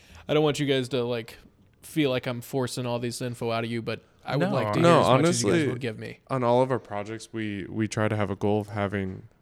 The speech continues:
Speaker 3: actually, this is something we actually do talk about, is having half the songs be, uh, more of an upbeat vibe and having some more of, like, funk and house influence,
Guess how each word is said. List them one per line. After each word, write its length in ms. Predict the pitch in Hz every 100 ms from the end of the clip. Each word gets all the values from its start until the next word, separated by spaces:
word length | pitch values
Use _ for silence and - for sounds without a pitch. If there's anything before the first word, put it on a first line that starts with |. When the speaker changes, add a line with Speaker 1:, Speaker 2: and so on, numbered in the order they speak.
| _ -
Speaker 3:
actually, 540 | 107 - 104 98 92
this 240 | - 104 -
is 60 |
something 300 | - 95 95
we 140 | 92 92
actually 280 | 90 - 87
do 100 | 90
talk 220 | 87 87
about, 220 | - 87
is 100 | 90
having 280 | - 98 98
half 300 | 98 95 -
the 120 | 95
songs 420 | 95 95 95 98
be, 340 | 95 95 95 92
uh, 280 | 90 90 87
more 220 | 92 95
of 80 | 92
an 80 | 87
upbeat 420 | 92 - 95 90
vibe 320 | 92 92 110 - _ _ _ _ -
and 460 | 104 101 98 90 -
having 400 | 101 98 98 95
some 180 | - 98
more 240 | 95 95 92
of, 40 |
like, 220 | 92 87
funk 420 | - - 95 92 110 -
and 120 | 101 95
house 260 | 90 92
influence, 560 | 110 107 123 123 127 -